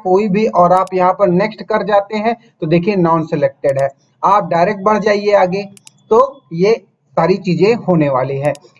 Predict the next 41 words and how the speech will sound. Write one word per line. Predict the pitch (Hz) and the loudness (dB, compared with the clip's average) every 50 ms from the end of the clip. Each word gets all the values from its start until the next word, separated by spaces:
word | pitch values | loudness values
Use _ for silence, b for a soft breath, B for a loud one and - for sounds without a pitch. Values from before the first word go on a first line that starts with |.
| b - | b -4
ये | 170 185 214 226 - 185 | 0 2 2 2 2 0
अगला | 170 156 165 185 208 220 | -2 0 2 2 2 2
question | 214 220 220 180 - - 226 220 220 | 0 0 -4 -4 0 0 0 0 0
भी | 214 220 220 | 0 0 2
आप | 208 208 185 165 | 2 2 0 0
जा | 196 190 202 | 0 0 0
सकते | 196 202 196 196 - - 208 | 0 -2 -6 -6 -6 -6 -4
हैं | 202 220 214 | -2 -2 -2
पेज | 214 214 202 196 185 185 | -2 -2 -2 -2 -2 -2
पे, | - 226 226 | -4 -4 -4
कुछ | 226 - - 165 - - - 180 | -4 -4 -6 -6 -6 -4 -2 0
ऐसे | 185 190 190 - 247 233 | 0 0 2 4 2 4
ही | 214 175 - 277 233 | 4 2 -2 -4 -4
होने | 175 190 190 180 196 196 | -4 -2 -2 -2 -2 0
वाला | 180 170 143 143 147 147 160 | 0 0 2 2 2 0 0
है। | 170 208 233 b b b b b b b | 0 -2 -4 b b b b b b b
कुछ | - 214 214 226 | -2 -2 0 0
नहीं | 202 175 170 196 214 | 0 2 2 0 0
समझ | 214 214 196 202 202 | -2 -2 -2 -2 0
में | 202 202 | 0 0
आता | 185 196 196 | 0 0 0
तो | 175 170 | -2 0
वीडियो | 170 170 170 180 175 | 0 0 0 0 0
के | 190 | 2
नीचे | 175 180 175 175 190 | 0 0 2 2 2
आप | 175 175 - - | 0 0 0 -4
comment | 143 156 170 185 170 | -2 -2 -2 -4 -2
कर | 180 175 170 | -2 -2 -2
सकते | - 180 175 - - 180 | -2 -8 -8 -4 -4 -2
हैं, | 175 170 185 | -2 -2 -2
question | 180 - 160 143 - - 175 156 151 | -4 -4 -6 -6 -2 -2 -2 -2 0
कर | 165 175 185 180 | 0 0 0 0
सकते | - 180 175 - 196 | -2 -8 -6 -4 -4
हैं। | 202 196 | -4 -4
तो | 208 | -4
कुछ | 196 - 214 214 214 | -6 -8 -8 -8 -8
इसी | 180 226 226 | -6 -6 -4
तरीके | 226 226 208 214 202 180 220 | -2 -2 -2 -2 -2 -6 -6
से | 220 226 214 | -2 0 -2
आपको | 196 - - 214 208 | -2 -2 -4 -10 -12
फॉलो | - - 185 170 180 208 233 | -4 0 2 2 4 4 2